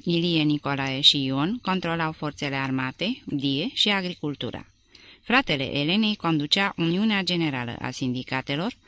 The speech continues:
care deținea controlul asupra întregii populații muncitoare din România. Fiul lor, Nicu,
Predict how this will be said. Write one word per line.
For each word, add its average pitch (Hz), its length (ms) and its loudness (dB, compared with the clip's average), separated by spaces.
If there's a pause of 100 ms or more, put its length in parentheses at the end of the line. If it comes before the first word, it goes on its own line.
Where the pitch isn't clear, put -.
(280)
care 196 260 6
deținea 175 480 0
controlul 139 560 -2
asupra 156 440 -2
întregii 185 400 -4
populații 131 640 -4
muncitoare 127 580 -4
din 135 180 -2
România. 127 600 -4 (540)
Fiul 247 360 4
lor, 127 200 0
Nicu, 139 480 2